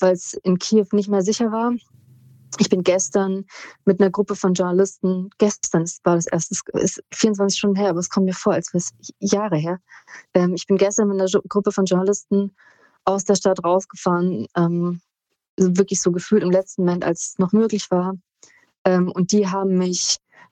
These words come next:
mitgenommen, ähm, in den Heimatort. Also eine Journalistin, eine ukrainische, hat hier Familie in diesem Dorf und die haben uns einfach hierher mitgenommen, weil wir nicht so richtig wussten, wohin sonst. Wir wollten eigentlich in die Westukraine fahren, nach Lviv. Das ist aber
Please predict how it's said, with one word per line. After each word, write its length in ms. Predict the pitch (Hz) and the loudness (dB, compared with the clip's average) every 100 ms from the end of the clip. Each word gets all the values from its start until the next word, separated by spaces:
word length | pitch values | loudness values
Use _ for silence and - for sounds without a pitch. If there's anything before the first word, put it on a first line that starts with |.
| _ - | _ 4
mitgenommen, 920 | 208 - 220 202 190 190 185 185 190 - | 4 4 2 2 0 -2 0 -2 -4 0
ähm, 580 | 170 175 180 180 180 185 - | 2 2 0 0 -4 -6 0
in 120 | 190 | 2
den 160 | 190 175 | 2 0
Heimatort. 480 | 202 214 190 180 | 0 0 0 0
Also 160 | 185 170 | 0 -2
eine 420 | - 190 190 185 - | 0 0 0 -4 -4
Journalistin, 400 | - 185 190 202 | 0 0 0 -2
eine 160 | 175 180 | -2 -2
ukrainische, 640 | - - 208 - 190 180 | -4 0 0 2 2 2
hat 160 | 180 - | -2 -2
hier 160 | 202 | -2
Familie 580 | 180 185 190 254 247 247 | 0 2 2 2 0 -4
in 100 | - | -4
diesem 180 | 208 208 | -2 0
Dorf 260 | 214 214 214 | 0 -2 -4
und 120 | 185 | -4
die 60 | 180 | 0
haben 160 | 190 | 0
uns 140 | 202 - | 0 -4
einfach 180 | 175 175 | -6 -2
hierher 200 | - 202 | 2 2
mitgenommen, 500 | 202 233 202 196 208 - - - _ | 2 -2 0 0 -2 -6 -16 -20 _
weil 200 | - 175 | 2 2
wir 80 | 180 | 2
nicht 160 | 196 - | 0 0
so 80 | 190 | 0
richtig 300 | 196 - 190 | 0 0 0
wussten, 300 | 247 - 196 | 0 0 -2
wohin 240 | 190 180 | 0 0
sonst. 340 | 180 185 175 | -2 -2 -2
Wir 100 | 175 | 0
wollten 280 | 175 190 196 | 2 0 0
eigentlich 240 | 180 185 190 | -2 -2 -2
in 180 | 180 165 | -6 0
die 60 | |
Westukraine 640 | 196 233 - - 190 202 | 0 0 -6 -2 0 0
fahren, 240 | 196 185 185 | -2 -2 0
nach 180 | 185 190 | 0 0
Lviv. 380 | 175 208 277 - | 2 2 0 -2
Das 140 | 196 | -6
ist 160 | - 202 | 0 0
aber 260 | 196 185 | 2 0